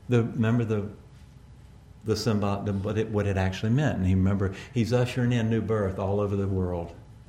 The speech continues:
He's releasing new birth all over the world. That initial born again in those, but also <clears throat> he's birthing something in your heart and my heart. And the question is, are we willing to sacrifice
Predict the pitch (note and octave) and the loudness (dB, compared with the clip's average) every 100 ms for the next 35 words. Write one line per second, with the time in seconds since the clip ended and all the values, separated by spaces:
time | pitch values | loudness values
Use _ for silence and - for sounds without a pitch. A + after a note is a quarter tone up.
0 | - - - - - - - - - - | -20 -20 -20 -20 -20 -20 -20 -20 -20 -14
1 | - G2+ A2 A2+ C3+ D3 C#3 A#2+ B2+ A2+ | -8 0 4 6 4 4 2 2 2 0
2 | G2+ F2+ - - F#2+ G#2+ A2+ A2+ G2+ A#2+ | -4 -6 -8 -10 -4 -4 -4 -4 -4 -4
3 | A#2 G2+ F2+ F2+ - - - G2+ G2 F#2+ | -6 -6 -6 -6 -10 -16 -10 -6 -2 2
4 | A2 B2+ C#3 A#2+ G#2+ B2+ C3 B2 G2+ F2+ | 2 0 0 -2 0 2 0 0 -2 -2
5 | F#2 - - G#2+ G2+ G#2 A2 F2+ - - | -6 -12 -8 -2 0 2 2 0 -4 -10
6 | G2 F2+ A#2 A#2+ B2 - F2 F2 - A3 | -6 -2 0 0 -2 -4 -4 -6 -2 4
7 | F3+ B2 F#2 F#2+ A#2 A#2+ C3 G#2+ - A#2+ | 6 6 4 2 2 4 2 2 0 0
8 | A2 G2+ F#2+ G#2 G2+ A2+ G2+ F#2 G#2 G2+ | 0 0 2 0 0 -2 -2 -2 -2 -2
9 | F#2 F2 - - - - - - - - | -4 -6 -8 -16 -20 -20 -20 -20 -20 -20
10 | - - - - - - - - G#2+ - | -20 -20 -20 -20 -20 -20 -10 -2 0 2
11 | D3 C3+ - G2 G2+ F#2+ F#2 G#2+ A2 G#2+ | 0 0 0 2 2 2 2 2 2 4
12 | A#2 A2+ F#2 D#2+ F#2 - A#2+ A2+ - F#2 | 4 4 0 -4 -6 -4 -2 -2 -4 -8
13 | - E2+ F#2+ - | -8 -8 -10 -12